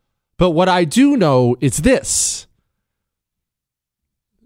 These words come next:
How many of our people in Washington, D C are compromised? It's a lot, right? It's a lot. Remember?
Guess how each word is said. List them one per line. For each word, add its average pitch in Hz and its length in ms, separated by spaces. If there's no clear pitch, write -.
How 147 300
many 139 260
of 113 100
our 117 140
people 113 340
in 101 120
Washington, 107 420
D 107 160
C 104 300
are 90 80
compromised? 80 1160
It's - 120
a 104 60
lot, 98 380
right? 90 240
It's - 160
a 92 60
lot. 90 420
Remember? 240 500